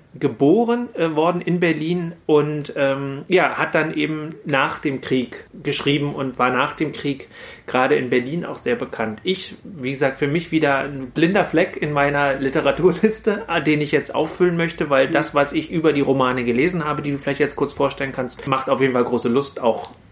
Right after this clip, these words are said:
Speaker 1: ein West-Berlin einer Zeit zu entdecken, über die ich, äh, literarisch gar nicht so viel weiß.
Speaker 2: Ja, ich mein, äh, ich kannte die, ich kannte die auch irgendwie sehr lange <laughs> nicht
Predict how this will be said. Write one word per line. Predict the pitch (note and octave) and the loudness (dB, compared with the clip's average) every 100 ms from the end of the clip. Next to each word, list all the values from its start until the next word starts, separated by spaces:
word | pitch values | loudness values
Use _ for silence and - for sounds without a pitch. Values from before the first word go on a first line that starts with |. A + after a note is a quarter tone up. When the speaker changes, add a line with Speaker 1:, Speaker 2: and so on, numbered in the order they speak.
| - | -6
Speaker 1:
ein | B2+ B2 A#2+ | -2 2 2
West-Berlin | - - D3 C3+ C#3 | 0 2 0 0 -2
einer | C3 A#2+ A#2 | -2 0 0
Zeit | C3 B2 | 0 0
zu | - | 0
entdecken, | B2 A#2+ A#2+ C3 | -2 -2 -2 -2
über | C3+ A#2+ A2+ | -4 -2 -2
die | A#2+ B2 | -2 -4
ich, | C3 - - | -6 -6 -6
äh, | B2 B2 | -4 0
literarisch | A#2+ B2 A#2 C3+ D3 - | 0 0 2 2 2 -2
gar | B2 | -2
nicht | A#2+ - | -2 -4
so | C3+ | -6
viel | B2 A2 | -4 -6
weiß. | G#2 F#2 - - - - - - E3+ | -8 -10 -16 -20 -20 -20 -20 -12 0
Speaker 2:
Ja, | E3 D#3+ - | 2 2 -2
ich | F3+ | 2
mein, | E3+ D#3+ D#3+ | 4 4 2
äh, | E3+ D#3 - - | 2 2 0 -12
ich | - | -10
kannte | - F#3+ F#3 F#3+ | 0 2 2 2
die, | F3 F3 - - - | 2 0 -2 -6 -10
ich | E3+ E3+ | -10 -8
kannte | E3+ G3+ G3 | -6 -4 -4
die | E3 - | -6 2
auch | G#3+ C#4 C#4 - | 4 4 4 2
irgendwie | G3+ G3+ G3+ G3 F#3 F3 - | 4 4 0 -4 0 -2 -2
sehr | F3 F#3 F#3+ | 2 4 4
lange | A3+ G#3 A#3 | 0 2 2
<laughs> | |
nicht | A3 - - | 2 0 -6